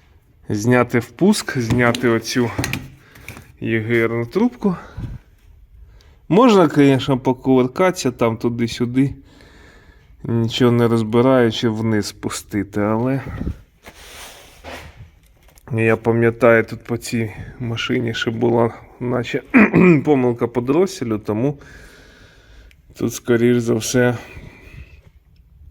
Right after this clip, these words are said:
буде більш вірно зняти впуск. Тут це робиться доволі швидко.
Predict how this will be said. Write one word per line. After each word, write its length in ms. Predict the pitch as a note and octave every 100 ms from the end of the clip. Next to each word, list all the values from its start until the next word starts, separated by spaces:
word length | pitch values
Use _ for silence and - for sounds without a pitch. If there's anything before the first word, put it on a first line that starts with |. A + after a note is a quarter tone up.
| - - - _ _ _ _ - -
буде 420 | A2+ A#2 A#2 A#2
більш 360 | A2 A#2+ -
вірно 420 | B2 B2 A#2+ A#2 A2
зняти 420 | A2+ A2+ A2 A2+
впуск. 560 | - - G3 G#3 - - - - -
Тут 180 | G#2+ -
це 160 | G#2+
робиться 500 | G#2 G#2 G2 F#2+ F#2+ - - _ - _ _ - _ _ _ - - _ _ _ -
доволі 600 | A2+ A#2 A2+ A2+ A2 A2
швидко. 720 | - B2 G#2+ F#2+ - G#2